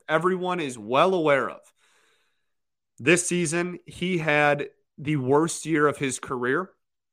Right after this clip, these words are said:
and it's not even relatively close. When going by F war, he had a negative one and a half win season. That is one of the lowest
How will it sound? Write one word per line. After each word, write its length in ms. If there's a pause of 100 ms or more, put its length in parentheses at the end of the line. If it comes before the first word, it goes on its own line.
(680)
and 160
it's 160
not 200
even 220
relatively 520
close. 500 (1120)
When 300
going 320
by 320
F 260
war, 400
he 140
had 160
a 160
negative 840
one 640 (120)
and 100
a 120
half 460
win 320
season. 580 (680)
That 240
is 260 (120)
one 340
of 480 (140)
the 180
lowest 800